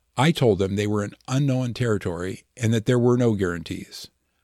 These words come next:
I said my best guess was that they were not damaging their longevity, but that they might be permanently suppressing fertility. Carefully consider what you are doing.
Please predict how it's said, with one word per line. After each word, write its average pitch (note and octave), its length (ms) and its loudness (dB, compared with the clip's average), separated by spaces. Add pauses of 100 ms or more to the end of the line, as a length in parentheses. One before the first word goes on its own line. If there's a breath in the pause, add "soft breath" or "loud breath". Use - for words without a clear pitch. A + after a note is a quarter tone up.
(260)
I A#2+ 100 4
said B2 220 2
my G2+ 160 2
best A#2+ 300 0
guess A2 260 0
was F#2+ 460 -4
that G#2 200 -4
they G#2 100 2
were F#2+ 120 0
not G#2+ 300 -4
damaging G2+ 440 -2
their F2 120 -4
longevity, F#2 840 -4
but A2 140 -6
that G2+ 160 -2
they G2+ 140 0
might B2 340 -2
be G#2 180 -2
permanently G#2 640 -4
suppressing G2+ 600 -4
fertility. F#2+ 600 -4 (1400)
Carefully B2+ 400 2
consider G#2+ 420 -2
what G2+ 160 -2
you F#2 140 -2
are F2 80 -4
doing. F2 300 -2